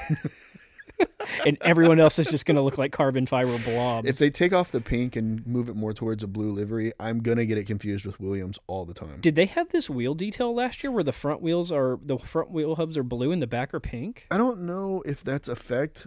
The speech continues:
Speaker 2: for, because the background is also that kind of fading blue to
Speaker 1: It,
Speaker 2: pink.
Speaker 1: it's definitely like that, though. Look at that.
Speaker 2: That's pretty sweet.
Speaker 1: So the front
Speaker 2: I like
Speaker 1: wheel,
Speaker 2: it.
Speaker 1: the front wheel covers are accented in blue and the back are accented in pink. I like that.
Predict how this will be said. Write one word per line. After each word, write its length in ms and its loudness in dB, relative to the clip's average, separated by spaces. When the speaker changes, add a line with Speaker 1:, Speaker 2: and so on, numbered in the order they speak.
Speaker 2:
for, 760 -4
because 280 -2
the 80 -2
background 560 -2
is 140 -6
also 380 -2
that 180 -2
kind 180 -4
of 80 -8
fading 560 -2
blue 300 -4
to 160 -4
Speaker 1:
It, 120 -8
Speaker 2:
pink. 40 -4
Speaker 1:
it's 260 -2
definitely 420 -2
like 280 -4
that, 200 -4
though. 280 -10
Look 100 -12
at 80 -12
that. 280 -6
Speaker 2:
That's 140 -12
pretty 260 -4
sweet. 300 -6
Speaker 1:
So 100 4
the 100 6
front 420 -2
Speaker 2:
I 40 -10
like 40 -2
Speaker 1:
wheel, 80 -4
Speaker 2:
it. 160 -10
Speaker 1:
the 80 -2
front 220 -2
wheel 220 0
covers 400 0
are 440 -2
accented 420 -2
in 160 -2
blue 300 0
and 100 0
the 60 -2
back 280 -4
are 80 -4
accented 320 -6
in 100 -10
pink. 240 -8
I 60 -6
like 260 -4
that. 440 -6